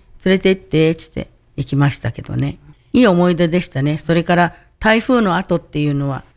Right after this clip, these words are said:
よく私たち子供た-、子供の時に焚き物拾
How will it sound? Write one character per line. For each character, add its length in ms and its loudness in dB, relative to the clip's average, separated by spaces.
よ 140 2
く 380 -2
私 300 -4
た 80 -4
ち 120 -16
子 140 -4
供 220 2
た-、 140 -4
子 140 -4
供 220 2
の 100 0
時 320 -6
に 180 -4
焚 140 0
き 120 0
物 300 4
拾 100 -2